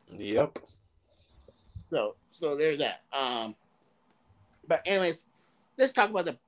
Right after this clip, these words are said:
Speaker 2: buyout candidates.
Speaker 1: Mm-hmm.
Speaker 2: You know, especially Widow, who got traded. He's gonna get buyout. There's report, there's rumors about Lakers are, want him.
Speaker 1: Yeah.
Speaker 2: Uh, but what are your thoughts about him buyout? Who you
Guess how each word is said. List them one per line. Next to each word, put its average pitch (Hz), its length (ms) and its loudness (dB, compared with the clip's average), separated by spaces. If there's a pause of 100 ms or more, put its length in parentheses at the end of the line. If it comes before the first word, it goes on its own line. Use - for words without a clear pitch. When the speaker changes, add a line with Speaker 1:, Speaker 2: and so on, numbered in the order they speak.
(100)
Speaker 2:
buyout 131 440 2
candidates. 104 640 -14 (380)
Speaker 1:
Mm-hmm. 101 120 -10
Speaker 2:
You 175 160 -4
know, 190 160 0
especially 185 480 -2
Widow, 165 400 2
who 147 160 -2
got 113 240 0
traded. 123 400 -2 (360)
He's 165 180 -4
gonna 160 160 4
get 147 260 0
buyout. 135 380 0 (160)
There's 135 220 2 (140)
report, 131 380 -6
there's 131 220 -2
rumors 151 340 0
about 120 260 -2
Lakers 123 300 -4
are, 120 200 2 (200)
want 117 280 0
him. 131 280 -2 (640)
Speaker 1:
Yeah. 117 60 6
Speaker 2:
Uh, 107 280 6 (400)
but 151 220 -2
what 165 160 2
are 170 40 0
your 151 140 -2
thoughts 147 220 0
about 135 240 -2
him 131 420 -6
buyout? 139 400 2
Who 147 120 0
you 143 140 -6